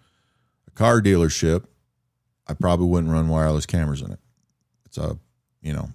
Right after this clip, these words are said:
not a lot of cars get stolen from a car dealership, but there's a lot of money sitting out there in wheels. So you wanna make sure nobody's stealing your stuff. It just depends on what it is. You know, like, if you're, own a convenience store and it's a place that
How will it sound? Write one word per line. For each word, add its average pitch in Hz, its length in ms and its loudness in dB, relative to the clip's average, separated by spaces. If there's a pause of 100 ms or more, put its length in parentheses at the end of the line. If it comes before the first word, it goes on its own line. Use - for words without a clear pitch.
(160)
not 85 240 -2
a - 20 0
lot 85 140 0
of 82 60 -2
cars 80 240 0
get 80 100 -2
stolen 80 240 -4
from 90 160 -2
a - 20 -4
car 98 220 0
dealership, 95 480 0
but 82 80 -10
there's 85 140 -4
a 95 40 0
lot 98 140 2
of 101 80 2
money 98 180 2
sitting 73 300 -6
out 71 160 -4
there 71 140 -6
in 71 140 -6
wheels. 67 360 -6 (1200)
So - 160 -6
you 82 100 0
wanna 87 140 2
make 87 200 2
sure 80 220 -2
nobody's 80 320 0
stealing 80 300 -4
your 73 100 -2
stuff. 71 360 -6
It - 20 -8
just 92 220 -2
depends 92 460 2
on 80 440 0 (220)
what 76 180 -4
it 71 80 -4
is. 67 340 -6 (840)
You 80 80 -14
know, 87 120 2
like, 87 220 2
if 80 180 -6
you're, 101 480 4 (600)
own 101 160 2
a - 20 4
convenience 104 460 4
store 107 760 2 (260)
and 82 200 -2
it's 78 120 -6
a - 40 -18
place 90 520 -2
that 76 340 -2